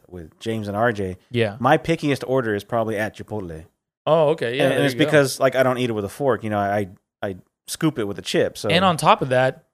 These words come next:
Speaker 2: they're giving you the option.
Speaker 1: Yeah, you're picking everything.
Speaker 2: Right. It's not like you get the, the chicken bowl and that's the number one or the number two or the number three. You know what I mean? Like,
Speaker 1: Yeah, yeah.
Speaker 2: I just had their, uh,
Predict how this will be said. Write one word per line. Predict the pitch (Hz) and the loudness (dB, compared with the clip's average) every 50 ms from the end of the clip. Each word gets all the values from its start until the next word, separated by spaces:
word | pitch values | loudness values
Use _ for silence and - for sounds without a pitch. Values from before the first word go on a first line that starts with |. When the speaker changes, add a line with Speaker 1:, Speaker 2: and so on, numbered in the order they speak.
| _ _ _ _ - | _ _ _ _ 4
Speaker 2:
they're | 151 156 151 | 6 6 6
giving | 123 117 139 151 151 160 151 143 | 6 4 2 2 2 0 0 -2
you | 143 143 135 | -2 -2 -2
the | 123 127 127 | -2 -4 -4
option. | - 120 131 143 - - - 185 - 98 95 104 - _ _ _ _ _ _ | 0 0 2 2 0 -2 -6 -8 -8 -10 -12 -16 -20 _ _ _ _ _ _
Speaker 1:
Yeah, | 151 156 143 | 4 6 6
you're | 123 123 139 143 | 6 6 4 2
picking | - 156 151 - 135 120 117 | 2 2 0 0 0 -2 0
everything. | 120 127 107 101 90 - 85 76 | 0 0 0 -2 -4 -8 -10 -6
Speaker 2:
Right. | 123 147 170 156 123 123 | 0 2 4 4 4 2
It's | 131 131 - | 0 -2 0
not | 160 156 160 151 | 0 0 2 4
like | 147 139 135 127 - 151 | 4 4 2 2 -2 -4
you | 147 | 0
get | 135 151 143 - | 0 0 2 4
the, | 139 127 127 123 120 113 113 113 - | 4 4 4 4 4 2 0 -2 -4
the | - 135 | -4 -4
chicken | 131 - - - 180 151 - 139 135 131 127 123 123 127 | -4 0 0 0 0 2 0 -4 -4 -4 -8 -10 -12 -14
bowl | - 117 - 156 175 170 151 127 123 135 139 - - _ _ _ _ _ _ _ _ _ _ _ _ | -2 4 6 8 8 8 8 6 4 2 0 -2 -8 _ _ _ _ _ _ _ _ _ _ _ _
and | 143 139 135 127 123 120 | -4 -4 -2 -2 -2 0
that's | 120 135 135 - | 0 0 0 0
the | - 143 | 0 2
number | 135 151 151 143 127 120 | 4 4 4 4 4 4
one | 123 160 151 131 110 104 107 | 4 6 6 4 4 0 -2
or | 117 120 | -4 -4
the | 120 131 | -4 -2
number | 139 156 156 147 139 | 0 0 2 0 0
two | 143 - 208 190 156 120 110 | 0 0 0 0 0 0 -2
or | 113 | -2
the | 110 120 | -4 -4
number | 135 147 147 143 | -4 -4 -4 -4
three. | 139 - 185 190 175 135 | -4 -2 -2 0 0 0
You | 107 104 120 | -2 -4 -6
know | 127 | -6
what | 131 131 | -6 -6
I | 131 | -6
mean? | 135 139 147 151 143 | -6 -6 -6 -6 -6
Like, | 113 101 104 101 | -6 -8 -6 -4
Speaker 1:
Yeah, | 113 110 104 98 95 92 | -2 -2 -2 -2 -2 -4
yeah. | 90 90 92 92 90 87 85 85 - _ _ _ _ _ _ _ _ _ _ - | -4 -4 -6 -6 -6 -8 -10 -14 -18 _ _ _ _ _ _ _ _ _ _ -4
Speaker 2:
I | 135 | -2
just | 165 190 175 - | -2 -2 -2 -2
had | 156 170 165 147 | -2 -2 0 2
their, | 139 131 120 110 110 | 2 2 2 2 2
uh, | 104 101 101 98 95 95 95 | 0 0 -2 -4 -6 -8 -10